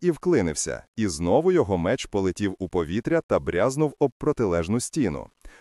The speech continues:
Фал Сівас голосно розреготався. Рапас був розлючений. «Досить», сказав перший. «Я задоволений.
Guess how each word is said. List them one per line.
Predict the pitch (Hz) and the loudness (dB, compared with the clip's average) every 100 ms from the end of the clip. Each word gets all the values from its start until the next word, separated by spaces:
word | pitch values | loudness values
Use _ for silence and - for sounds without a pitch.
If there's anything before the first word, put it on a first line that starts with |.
| - | -6
Фал | - 98 92 | 2 4 4
Сівас | - 90 123 104 | 0 0 2 0
голосно | 80 98 143 131 123 107 | 0 2 2 2 0 0
розреготався. | 95 92 92 104 92 69 - 62 55 - - - | 2 0 0 0 0 0 -2 -8 -10 -16 -20 -8
Рапас | 78 85 - 110 117 | -2 -2 2 0 0
був | 80 113 98 | 0 0 2
розлючений. | 90 95 82 110 98 - 73 53 - _ - - | 0 0 0 0 0 -2 -6 -8 -16 _ -20 -16
«Досить», | 90 165 113 76 65 - | 2 4 4 0 -8 -14
сказав | - 87 82 82 | -6 -4 -2 -2
перший. | - 82 - - 55 _ - | -2 -2 -2 -10 -14 _ -20
«Я | 73 78 104 | -8 0 2
задоволений. | 104 104 107 131 107 73 53 | 2 2 4 4 2 0 -6